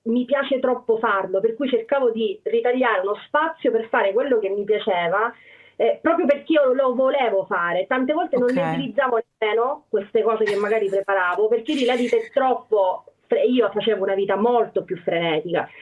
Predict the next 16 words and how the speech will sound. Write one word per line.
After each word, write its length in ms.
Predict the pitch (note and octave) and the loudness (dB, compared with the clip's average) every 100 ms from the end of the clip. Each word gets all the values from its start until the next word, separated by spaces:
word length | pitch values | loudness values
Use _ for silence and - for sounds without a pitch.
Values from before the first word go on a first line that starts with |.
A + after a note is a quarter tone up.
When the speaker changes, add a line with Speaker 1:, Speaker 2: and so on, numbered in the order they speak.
| - | -10
Speaker 1:
Quindi 280 | - F4 C4 | 0 2 2
Speaker 2:
Allora, 240 | C4+ E4 C4 | 2 2 2
Speaker 1:
arrivata 140 | B3+ | 2
qui 100 | B3+ | 0
Speaker 2:
innanzitutto, 320 | B3+ B3 D4+ | 0 0 0
aspetta, 400 | C4 F#3+ B3 A3+ | 0 -2 -2 -2
scusa 260 | - A#3 B3 | -2 -2 -2
se 100 | - | -2
ti 80 | G#3 | -2
interrompo, 440 | G3 F#3+ F3+ F3 | -2 0 0 -2
la 120 | F#3+ F#3 | -2 0
prossima 340 | C4+ C#4 A#3+ | 0 0 0
volta 260 | G#3+ G#3+ F#3+ | 0 -2 -4
che 160 | F#3+ | -4
t'avanza 480 | F#3 F#3+ G#3+ G#3 F#3 | -2 0 0 -2 -4
qualcosa 1000 | A3 A#3 A#3 F#3+ D3+ E3+ F#3 F#3 G3 - | -2 -4 -2 -2 -2 -2 -2 -2 -2 -6